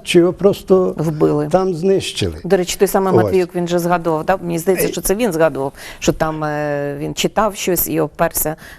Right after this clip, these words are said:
Speaker 2: на ліжко, яке не можна було опиратися, а той наглядач просто витягнув там той штир, бо ліжко було піднято, і ніби ліжком його так от.
Speaker 1: Е, так, про це існує версія.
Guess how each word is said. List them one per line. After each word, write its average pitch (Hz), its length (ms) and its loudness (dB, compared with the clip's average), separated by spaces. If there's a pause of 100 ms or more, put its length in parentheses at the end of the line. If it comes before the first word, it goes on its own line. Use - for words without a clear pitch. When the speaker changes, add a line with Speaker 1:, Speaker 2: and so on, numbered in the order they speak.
Speaker 2:
на 156 280 2
ліжко, 202 320 0
яке 175 180 0
не 170 100 -2
можна 160 260 -2
було 156 180 2
опиратися, 151 540 0
а 143 180 2 (280)
той 165 140 4
наглядач 156 600 0
просто - 480 -4 (240)
витягнув 156 480 0
там 143 140 -4
той 151 140 0
штир, 233 320 -2
бо 151 120 -2
ліжко 147 300 -4
було 156 160 -2
піднято, 151 460 -4
і 160 80 -4
ніби 160 220 0
ліжком 165 360 -2
його 147 180 -4
так 143 200 -6
от. 151 280 -10
Speaker 1:
Е, 180 40 -4 (420)
так, 127 260 2 (420)
про 143 120 4
це 175 260 2
існує 139 440 2
версія. 101 560 0